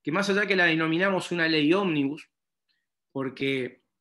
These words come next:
tiene muchísimas secciones, abarca un sinnúmero de temas, ¿no? Acá se hablaba de seguridad, vamos a hablar de educación, pero obviamente acá hay sobre eficiencia del Estado, sobre economía, o sea, eh, no hay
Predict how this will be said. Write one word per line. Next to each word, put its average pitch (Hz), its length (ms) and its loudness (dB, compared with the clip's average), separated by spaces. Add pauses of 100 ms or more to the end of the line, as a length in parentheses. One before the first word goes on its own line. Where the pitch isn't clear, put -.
(460)
tiene 175 180 2
muchísimas 165 720 0
secciones, 151 580 -4
abarca 185 640 -2 (260)
un 185 140 2
sinnúmero 160 560 0
de 127 120 -6
temas, 170 340 -2
¿no? 180 80 -2
Acá 156 220 -4
se - 100 -10
hablaba 135 300 -4
de 123 80 -8
seguridad, 151 760 0
vamos 143 260 -4
a - 40 -12
hablar 131 220 -4
de 123 60 -6
educación, 160 760 -2 (360)
pero 131 160 -4
obviamente 156 600 0
acá 131 360 -2
hay 147 160 2
sobre 127 240 -6
eficiencia 135 640 -8
del 117 180 -10
Estado, 147 500 -4
sobre 123 320 -8
economía, 123 520 -4
o 147 40 -2
sea, 143 240 -4 (540)
eh, 143 220 -8
no 180 200 2
hay 247 120 4